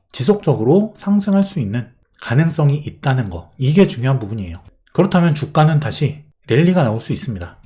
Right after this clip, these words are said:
언제 이거를 선반영하느냐, 그리고 성장주의 사이클상 금리 인하 과정에서 랠리가 한 번 더 나올 수 있어요. 그 시점을 잘 봐야겠죠. 금리 인하 시점과 더불어서, 그리고 판매량 또한 급증할 수 있다.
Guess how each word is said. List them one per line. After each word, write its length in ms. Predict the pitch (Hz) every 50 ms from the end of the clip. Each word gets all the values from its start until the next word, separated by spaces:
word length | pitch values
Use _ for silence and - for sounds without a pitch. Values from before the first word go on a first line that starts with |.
| - _
언제 400 | - 117 127 160 175 165 190 175
이거를 480 | 127 107 113 113 113 160 208 233 226 -
선반영하느냐, 840 | - - 180 175 175 175 165 165 156 190 175 165 123 95 - - _ _ _ _ _ _ _ -
그리고 200 | 135 123 127 127
성장주의 460 | - 190 190 190 190 180 143 131 117
사이클상 600 | - - 175 185 - - 135 - 120 113 107 _ _ _ _ _ _
금리 340 | - 139 143 139 143 147 135 - - -
인하 340 | 123 139 151 160 156 147 151
과정에서 680 | - 120 - 143 135 120 107 - 107 117 165 196 - _ _ _ -
랠리가 360 | 113 117 147 170 175 170 160
한 100 | 147 143
번 180 | 147 147 135
더 140 | - - 139
나올 180 | 117 95 104 120
수 140 | - - 139
있어요. 320 | 101 - - 92 82 - _ - - - - _ _ _
그 120 | - 135
시점을 560 | - - 226 214 - - 208 180 151 151 -
잘 200 | - - 127 117
봐야겠죠. 640 | - - 117 123 123 107 95 - 131 160 190 - - -
금리 220 | - 131 117 117
인하 160 | 123 113 107
시점과 600 | 107 - - - 160 156 147 123 127 139 156 151
더불어서, 600 | 147 123 104 120 110 101 - 98 107 156 - - - - - - _ _
그리고 260 | - - 117 104 113 117
판매량 520 | - - 190 185 196 190 170 151 139 139
또한 320 | 165 165 147 - - - - _ _ _ _ _ _ _ -
급증할 460 | - - - - - - 160 156 151
수 140 | 147 147 -
있다. 320 | 104 - - - - -